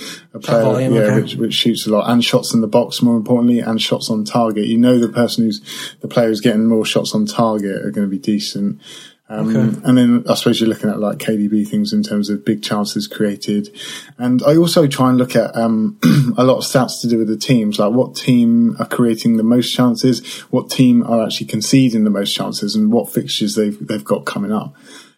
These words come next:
Speaker 1: Um, because I think that does count for a lot. I do try and base it more on fixtures as well. I'm more of a fixtures guy than form.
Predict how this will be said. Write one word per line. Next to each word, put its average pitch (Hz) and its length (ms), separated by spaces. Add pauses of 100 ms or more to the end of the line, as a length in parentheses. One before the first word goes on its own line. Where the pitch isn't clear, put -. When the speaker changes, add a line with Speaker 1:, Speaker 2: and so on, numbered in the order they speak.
(140)
Speaker 1:
Um, 104 240
because 113 220
I 120 80
think 147 240
that 131 280
does 120 220
count 117 260
for 113 100
a 113 40
lot. 104 220
I 117 40
do 127 440
try - 280
and 110 120
base 110 260
it - 140
more 110 400 (360)
on 104 440
fixtures - 840
as 104 200
well. 104 340
I'm 107 140
more 127 200
of 117 80
a 113 60
fixtures 117 420
guy 104 320
than 104 380
form. - 560